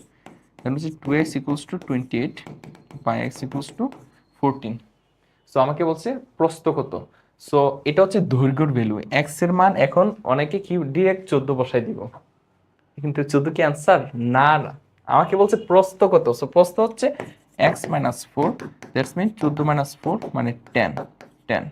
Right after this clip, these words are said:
এই ভুলগুলা করা যাবে না। টেন মিটার, এই যে টেন মিটার হচ্ছে আনসার। ঠিক আছে? এই ভুলগুলোই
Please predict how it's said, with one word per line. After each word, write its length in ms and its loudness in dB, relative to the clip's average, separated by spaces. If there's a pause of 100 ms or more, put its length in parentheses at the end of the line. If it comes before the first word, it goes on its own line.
(300)
এই 120 2
ভুলগুলা 400 0
করা 220 -4
যাবে 200 -6
না। 60 -16 (240)
টেন 240 6
মিটার, 260 -2 (180)
এই 140 0
যে 60 -4 (100)
টেন 200 2
মিটার 240 -2
হচ্ছে 240 -4
আনসার। 280 -8 (600)
ঠিক 180 0
আছে? 160 4 (220)
এই 60 6 (100)
ভুলগুলোই 460 8